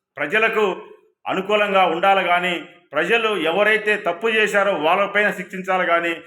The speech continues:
మీరు నిజ నిజాలు తెలుసుకోకుండా ఒకరికి తొత్తుగా వ్యవహరించడం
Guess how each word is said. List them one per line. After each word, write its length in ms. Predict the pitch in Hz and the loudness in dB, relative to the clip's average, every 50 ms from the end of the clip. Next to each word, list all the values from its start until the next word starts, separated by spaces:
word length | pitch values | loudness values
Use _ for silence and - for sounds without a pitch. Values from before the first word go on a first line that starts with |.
| - _ _ - 139 | -20 _ _ -6 -2
మీరు 180 | 165 190 190 180 151 143 | 0 0 0 0 0 0
నిజ 160 | 160 170 196 | 0 0 0
నిజాలు 400 | 220 220 220 208 208 214 208 202 - | 0 0 0 0 2 2 2 2 0
తెలుసుకోకుండా 680 | 170 175 180 180 - - 202 196 190 190 190 185 190 185 175 160 - - - - - 110 139 | -2 -4 -4 -4 -4 -2 -2 0 0 0 0 2 2 2 2 0 -2 -8 -16 -16 -8 -4 -4
ఒకరికి 360 | 165 160 196 202 202 202 202 - 190 - | -2 0 0 -2 0 -2 -4 -6 -6 -6
తొత్తుగా 420 | 170 175 170 - 254 247 220 233 220 202 175 156 - - - 117 | -6 -6 -6 -4 -2 0 2 2 2 2 0 -2 -8 -10 -6 -2
వ్యవహరించడం 680 | 131 151 175 190 190 196 196 190 185 185 180 180 175 | 0 2 2 2 2 0 0 -2 -2 -2 -2 0 -2